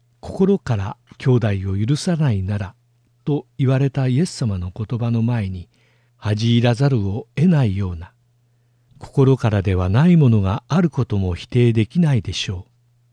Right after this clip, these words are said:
う。許しというよりは、むしろ我慢が、そして表面だけの繕いが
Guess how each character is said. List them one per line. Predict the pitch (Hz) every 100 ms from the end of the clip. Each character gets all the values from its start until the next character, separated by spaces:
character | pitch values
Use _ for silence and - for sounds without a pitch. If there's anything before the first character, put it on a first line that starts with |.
| _ _ _ _ _ _ _ _ _
う。 | 120
許 | 131
し | 170 -
と | 127
い | 110
う | 120
よ | 123
り | 123
は、 | 92 87 - -
む | 135
し | 160 147
ろ | 113 98 -
我 | 113 113 156
慢 | 123 82
が、 | 90 - _ _ _ _ _ _ -
そ | -
し | 120
て | - 214 - _ _ _ -
表 | 139 160
面 | 165 160
だ | 156
け | 170
の | 113 95
繕 | - - 151 160
い | 151
が | 147 156